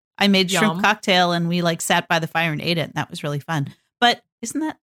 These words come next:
Speaker 1: interesting? Isn't it funny what we find soothing?
Speaker 2: Mm-hmm. Mm-hmm.
Speaker 1: Very
Speaker 2: Definitely.
Speaker 1: interesting.
Speaker 2: Yes.
Speaker 1: Anyway,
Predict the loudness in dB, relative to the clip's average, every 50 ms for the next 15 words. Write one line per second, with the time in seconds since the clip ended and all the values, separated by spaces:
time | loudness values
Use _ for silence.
0 | _ -8 -6 -6 -6 -10 -10 -6 -6 -6 -4 -4 -6 -6 -6 -6 -8 -4 0 0
1 | 2 4 4 4 4 4 2 2 2 0 0 0 2 2 2 2 2 2 2 2
2 | 0 0 -2 -6 _ -8 -2 0 0 0 0 -2 -6 -6 -10 -14 -16 _ _ _
3 | _ -8 -8 -8 -8 -10 _ -10 -8 -8 -8 -8 -10 _ _ _ -12 -12 -12 -12
4 | _ -12 -10 -8 -6 -6 -6 -4 -4 -6 -6 -6 -6 -6 -6 -4 -4 -2 -2 -2
5 | -4 -6 -8 -10 _ -8 -4 -2 -2 0 0 0 0 0 -2 -2